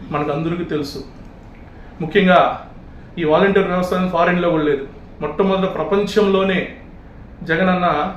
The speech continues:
ఈ వాలంటీర్ సిస్టమ్ తెచ్చాడు. ఇప్పుడు మన, మన ఆంధ్రప్రదేశ్, మన సీఎం జగనన్న పెట్టిన దాన్ని ప్రతి రాష్ట్రంలో అమలు పరుస్తారు దగ్గరలో, చూడండి మీరు కావాలంటే.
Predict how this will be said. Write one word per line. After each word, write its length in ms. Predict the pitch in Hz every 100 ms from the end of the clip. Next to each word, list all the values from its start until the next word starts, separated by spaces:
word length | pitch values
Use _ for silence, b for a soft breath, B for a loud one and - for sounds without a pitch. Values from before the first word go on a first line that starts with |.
| -
ఈ 40 |
వాలంటీర్ 380 | 156 156 175 165
సిస్టమ్ 360 | 143 143 156 139
తెచ్చాడు. 500 | 135 143 120 - - - - - - - - - - - B B B B
ఇప్పుడు 300 | 160 262 226
మన, 360 | 190 180 208 -
మన 80 | 160
ఆంధ్రప్రదేశ్, 600 | 160 202 226 208 208 196
మన 160 | 151 185
సీఎం 340 | 190 214 220
జగనన్న 320 | 208 196 202 190
పెట్టిన 280 | 185 196
దాన్ని 220 | 185 190 190
ప్రతి 520 | 185 175 - 226 208
రాష్ట్రంలో 520 | 185 208 - 226 202
అమలు 160 | 190 196
పరుస్తారు 680 | 185 180 - 160 - -
దగ్గరలో, 280 | 156 165 147
చూడండి 360 | - 175 170 147
మీరు 100 | 135
కావాలంటే. 520 | 139 139 131 170 -